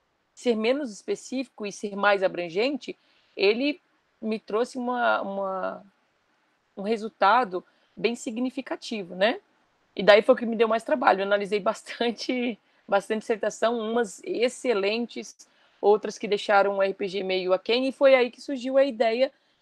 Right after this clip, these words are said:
que eu já vi que, eh, o R P G ele é aplicado em ensino desde o infantil até o ensino superior, com muito, com muito,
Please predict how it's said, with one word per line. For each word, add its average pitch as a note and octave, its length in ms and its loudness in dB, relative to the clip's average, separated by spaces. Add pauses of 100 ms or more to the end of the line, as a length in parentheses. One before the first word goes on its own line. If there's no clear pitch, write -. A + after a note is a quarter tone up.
(180)
que B3 80 -2
eu A#3 40 -2
já A3+ 120 4
vi G#3 180 -4
que, - 320 -12
eh, G3 300 2
o G3+ 120 -2
R G#3+ 160 0
P - 140 -8
G G#3 80 -6
ele A3+ 120 0
é - 20 2
aplicado A3 440 2
em A3 60 -4
ensino G#3 400 -8
desde B3+ 300 -2
o - 20 -6
infantil C4 500 -4
até A#3+ 520 2
o C#4+ 100 -2
ensino C#4 380 -8
superior, C4 640 -2 (800)
com C#4 160 2
muito, A#3+ 720 -4
com A3+ 120 -8
muito, G#3+ 840 -4